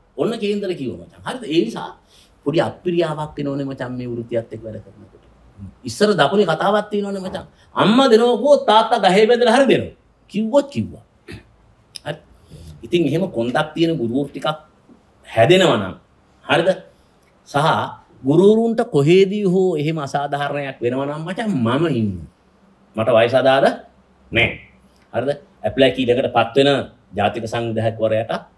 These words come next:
පත් වෙන සභාපතිවරයාටත් මචං සපෝට් එකක් දෙනවා. හැබැයි ඇප්ලයි කියනකො දියගු ආරච්චි, සුදත් දියගු ආරච්චි ඇතුළු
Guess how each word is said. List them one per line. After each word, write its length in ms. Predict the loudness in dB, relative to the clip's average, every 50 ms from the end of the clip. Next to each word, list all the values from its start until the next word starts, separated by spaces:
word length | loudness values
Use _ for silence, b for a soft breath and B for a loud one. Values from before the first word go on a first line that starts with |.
| _ _ _ _ _ _ -4
පත් 160 | -4 -4 -2
වෙන 140 | -4 -6 -6
සභාපතිවරයාටත් 880 | -4 -6 -4 -2 0 2 2 4 6 6 6 6 4 4 0 -2 -4
මචං 260 | -8 -8 -6 -6 -6 -6 -8 -14 _
සපෝට් 500 | _ -8 -4 -4 -2 -2 -2 -4 -2 -4
එකක් 140 | -4 -2 -2 -2 -2 -4 -6 -8 -10 -16 _ _ -8
දෙනවා. 340 | -2 0 0 0 0 -4 -10 -18 b b b b b -2
හැබැයි 440 | 2 4 4 2 2 0 -6 -14 -20 _ _ b b b b b b b -4
ඇප්ලයි 300 | -2 2 4 4 4 6
කියනකො 240 | 4 4 2 2 2
දියගු 340 | 2 4 6 6 6 6 6
ආරච්චි, 420 | 4 4 4 2 0 0 -2 -6
සුදත් 220 | -4 -4 2 4 4 4
දියගු 300 | 6 4 4 4 4 4 2
ආරච්චි 320 | 2 2 0 0 2 2
ඇතුළු 320 | 2 2 2 2 0 0